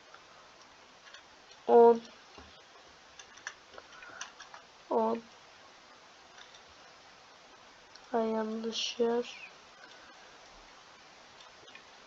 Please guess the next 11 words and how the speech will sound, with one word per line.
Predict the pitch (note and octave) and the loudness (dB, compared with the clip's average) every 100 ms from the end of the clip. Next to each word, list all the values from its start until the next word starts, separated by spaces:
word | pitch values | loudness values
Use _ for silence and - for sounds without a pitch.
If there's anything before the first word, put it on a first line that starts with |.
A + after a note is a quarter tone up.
| - - - - - - - - - - - - - - - - - - - - - - - - | -20 -20 -20 -20 -20 -20 -20 -20 -20 -20 -20 -20 -20 -20 -18 -16 -16 -16 -16 -18 -16 -14 -2 2
On. | A3 G#3+ - - - - - - - | 4 2 -2 -20 -20 -20 -20 -20 -8
Hop, | - B3+ - - - | 2 2 2 -8 10
tamam, | B3 G#3 G3+ G#3 | 10 12 6 2
düzeldi. | G#3+ A3 A3 G3+ G#3 - - - - - - - - | 2 8 10 10 2 -6 -8 -8 -10 -10 -14 -12 2
Şimdi | - - D4+ B3+ B3 C4 C#4+ - | 6 10 10 8 6 6 6 4
istediğimiz | C#4+ - D4 B3+ C4 B3 C4 A#3 | 2 8 8 10 10 10 10 8
gibi | B3 A#3 A#3+ | 8 10 10
bir | A#3+ | 8
sayı | - - A#3+ A3 | 4 10 10 10
yazalım. | A3 G#3 G#3+ G#3+ A3 - - - - - - - - - - - - - - - - - - - - - - - - - - - - - - - - - - - - | 4 4 2 2 0 -6 -16 -14 -14 -16 -18 -20 -20 -20 -20 -20 -20 -20 -20 -20 -18 -16 -16 -20 -16 -12 -10 -10 -6 -6 -6 -8 -10 -10 -12 -14 -18 -20 -20 -4 8
Hop. | A#3+ | 8